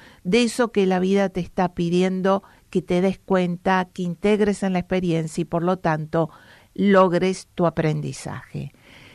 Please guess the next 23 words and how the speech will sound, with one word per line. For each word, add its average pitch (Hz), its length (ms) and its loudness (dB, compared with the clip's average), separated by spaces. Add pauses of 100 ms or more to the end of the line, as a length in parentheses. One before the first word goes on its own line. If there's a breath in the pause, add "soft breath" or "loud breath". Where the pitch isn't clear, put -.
(140 soft breath)
Por 233 220 2
eso 311 220 -2
es 220 100 -6
tan 220 200 2
importante 202 1040 -2
ir 262 300 2
viendo 214 500 2
cuál 226 380 0
es 214 280 0
lo 196 240 0
significativo 196 1200 -2 (200 soft breath)
de 190 220 2
lo 185 220 0
que 185 140 -2
te 180 220 -2
pasa 190 840 0 (500 soft breath)
para 196 260 2
responder 180 840 -2 (220)
o 180 140 4
no 185 400 0
a 180 120 0
ese 175 320 -4
momento. - 800 -10